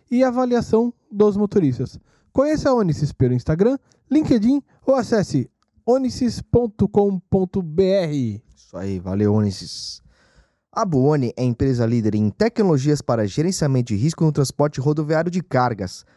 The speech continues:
Speaker 2: Com soluções inteligentes e completas, a Buoni transforma as operações logísticas, tornando-as mais seguras, tecnológicas, ágeis e eficientes. Conte com a Buoni Check, o serviço de cadastro e consulta de motorista e veículos.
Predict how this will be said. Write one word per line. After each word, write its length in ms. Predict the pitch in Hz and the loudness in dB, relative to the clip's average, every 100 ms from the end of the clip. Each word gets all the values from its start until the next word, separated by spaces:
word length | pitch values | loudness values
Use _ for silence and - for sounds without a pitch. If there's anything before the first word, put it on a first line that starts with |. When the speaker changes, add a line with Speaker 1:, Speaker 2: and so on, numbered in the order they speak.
| _ | _
Speaker 2:
Com 140 | - 120 | -6 -2
soluções 460 | 139 120 - 214 | 0 0 2 0
inteligentes 640 | 220 190 156 117 131 127 110 | 0 0 0 2 -2 -4 -10
e 60 | |
completas, 640 | - 104 - 135 123 98 - - | -4 -2 0 -2 -2 -8 -8 -6
a 80 | |
Buoni 320 | 123 120 175 185 | -4 -2 -2 0
transforma 400 | 139 120 131 117 | -2 -2 -2 -2
as 80 | |
operações 520 | 117 110 107 104 107 98 | -4 -4 -4 -2 -4 0
logísticas, 600 | 104 98 107 - 101 - | 0 0 -4 -6 -8 -4
tornando-as 400 | 107 101 90 - | -2 0 0 0
mais 240 | 156 220 | 0 0
seguras, 520 | - 135 147 151 147 - _ _ | -2 0 2 2 -2 -10 _ _
tecnológicas, 840 | - 202 185 143 135 131 135 135 - | -6 -2 0 2 2 0 -4 -8 -8
ágeis 480 | - 160 185 185 175 | -4 -2 -2 -4 -6
e 80 | - | -6
eficientes. 800 | 160 - - 135 127 127 - - _ _ _ - | -6 -6 -6 0 2 0 -2 -10 _ _ _ -2
Conte 240 | 208 208 | -2 -2
com 140 | - | -4
a 20 | 160 | -2
Buoni 340 | 127 170 175 - | 0 0 -2 -2
Check, 320 | 156 131 - - | -2 -2 -4 -12
o 80 | 104 | -8
serviço 540 | - 107 123 202 - | -4 -4 -2 -4 -2
de 140 | 160 | -2
cadastro 500 | 156 139 107 151 202 | -2 -2 0 -4 -4
e 40 | 170 | -6
consulta 420 | 156 135 156 156 | -4 -4 -4 -6
de 100 | 131 | -2
motorista 560 | 131 127 123 143 - 214 | 0 0 0 -2 -2 -2
e 120 | 185 | 0
veículos. 640 | 175 175 139 - 98 - | 2 2 0 -4 -8 -10